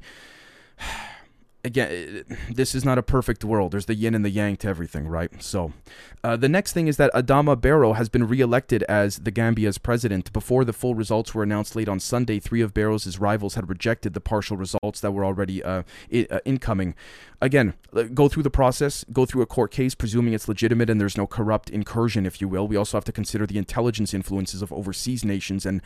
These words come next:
more powerful nations. Um, so, yeah, lo-, it's too early to tell, in my opinion, but we'll, we'll see what happens, right? The, and we will follow up on it.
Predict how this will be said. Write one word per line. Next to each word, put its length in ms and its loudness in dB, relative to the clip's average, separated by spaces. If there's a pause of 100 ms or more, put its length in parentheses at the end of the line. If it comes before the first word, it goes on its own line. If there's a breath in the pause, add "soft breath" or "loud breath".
(180 loud breath)
more 160 4
powerful 440 4
nations. 520 -6
Um, 280 -2 (320 loud breath)
so, 200 0
yeah, 240 2
lo-, 180 0
it's 180 -2
too 140 2
early 160 4
to 80 0
tell, 240 0
in 60 2
my 100 0
opinion, 380 -2
but 200 -4
we'll, 220 -8
we'll 160 -8
see 160 -8
what 140 -2
happens, 420 -6
right? 160 -4 (920)
The, 260 -2
and 100 2
we 80 6
will 140 6
follow 320 4
up 120 0
on 160 -4
it. 180 -14